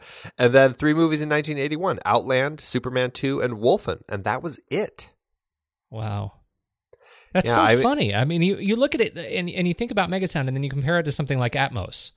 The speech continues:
Speaker 2: another
Speaker 1: Right.
Speaker 2: Dolby thing. And, uh, I, y-, y-, you know, I wonder, I wonder how, if it's, if it's one of those things that's gonna catch, g-, really catch.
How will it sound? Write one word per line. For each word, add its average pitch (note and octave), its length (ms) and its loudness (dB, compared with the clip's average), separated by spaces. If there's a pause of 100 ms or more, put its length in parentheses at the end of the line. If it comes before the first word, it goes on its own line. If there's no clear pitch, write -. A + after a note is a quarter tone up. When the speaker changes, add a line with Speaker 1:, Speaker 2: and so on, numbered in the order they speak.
(520)
Speaker 2:
another C3+ 360 8
Speaker 1:
Right. D3 120 0
Speaker 2:
Dolby D3+ 340 4
thing. C#3+ 440 0 (640)
And, C3 480 2
uh, B2+ 500 0 (100)
I, C3+ 240 -4
y-, D3+ 120 -6
y-, A#3+ 400 -14
you D3 440 0
know, C#3+ 140 4
I D3+ 160 2
wonder, F#3+ 400 0 (140)
I C#3 100 -2
wonder F#3 280 0
how, E3+ 80 0
if F3 200 -6
it's, F3+ 260 -6
if - 200 -8
it's E3+ 160 -6
one F3+ 100 -4
of E3+ 60 -6
those F3 160 -2
things E3+ 200 -4
that's D3 160 -6
gonna D#3+ 180 -6
catch, D3+ 340 -6
g-, D#3 260 -8
really D3 320 0
catch. - 500 -6